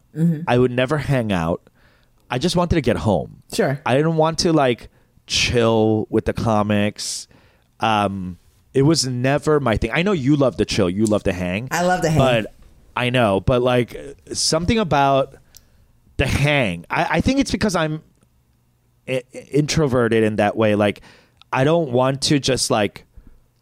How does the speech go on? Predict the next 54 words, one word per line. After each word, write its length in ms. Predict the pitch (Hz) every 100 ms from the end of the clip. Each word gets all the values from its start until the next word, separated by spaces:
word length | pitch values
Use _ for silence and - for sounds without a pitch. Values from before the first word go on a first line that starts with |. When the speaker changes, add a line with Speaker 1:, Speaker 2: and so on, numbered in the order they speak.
| _ _ - _ -
Speaker 2:
I 120 | 143
don't 120 | 190
know 120 | 151 92
what 100 | 82
it 80 | 78
is. 120 | 85
I 100 | 139
think 140 | 220 220
I 40 |
just 180 | 175 -
got 160 | 131 -
old 260 | 98 92
and 80 | 85
I 40 | 90
was 120 | 90
like, 120 | 95
"I 40 | 117
wanna 140 | 143
get 140 | - 80
home." 240 | 78 80 - - - _ -
But, 340 | 147 143 -
um, 440 | 147 143 127 123 127 -
Speaker 1:
I 60 |
mean, 80 | 302
'cause 160 | 427 339
you 80 | 330
weren't 180 | 523
as 80 | 539
Speaker 2:
the 60 | -
Speaker 1:
much 80 | -
Speaker 2:
other 80 | -
Speaker 1:
like 120 | 156
Speaker 2:
day 40 |
Speaker 1:
that 140 | 156 -
in 80 | 175
Chicago. 540 | 180 180 156 127 151
That's 280 | 190 220 226
more 240 | 196 185
of, 100 | 180
like, 100 | 160
an 80 | 143
L 200 | 120 123
A 200 | 131 110
thing 240 | 123 85 104
where 100 | 123
you, 220 | 135 - - -
you 160 | 131
dip 220 | 120 135
immediately, 500 | 98 113 110 71 50
right? 260 | 76 110 165 - - _ _ _ _ _ _ -
Speaker 2:
Yes, 340 | 143 202 175
and 140 | 185 190
I 60 | 220
used, 180 | 233